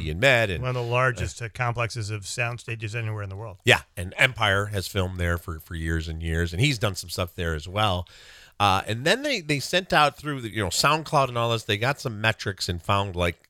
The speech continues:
Speaker 2: his biggest fans, like, the fans that download his music the day it comes out, that have been to concerts, all that stuff, which, of course, you know, you leave that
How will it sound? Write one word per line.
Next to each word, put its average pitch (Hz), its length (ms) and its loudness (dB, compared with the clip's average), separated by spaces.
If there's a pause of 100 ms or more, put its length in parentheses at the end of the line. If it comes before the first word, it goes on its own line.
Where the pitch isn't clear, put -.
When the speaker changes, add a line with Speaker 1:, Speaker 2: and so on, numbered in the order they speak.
Speaker 2:
his 104 260 0
biggest 92 520 2
fans, 71 360 -4
like, 95 140 -2
the 104 80 -4
fans 113 400 2
that 92 180 0
download 98 500 2
his 80 120 -2
music 82 360 -6
the 78 80 -8
day 90 280 -2
it 78 100 -12
comes 82 300 -8
out, 85 240 2 (300)
that 87 80 -6
have 80 140 -6
been 104 180 4
to 98 80 0
concerts, 92 560 -4
all 113 180 6
that 110 140 2
stuff, 113 280 0
which, 95 120 -10
of - 100 -16
course, - 360 -4
you 107 100 -8
know, 95 60 0
you 87 140 -2
leave 98 200 -2
that 90 220 0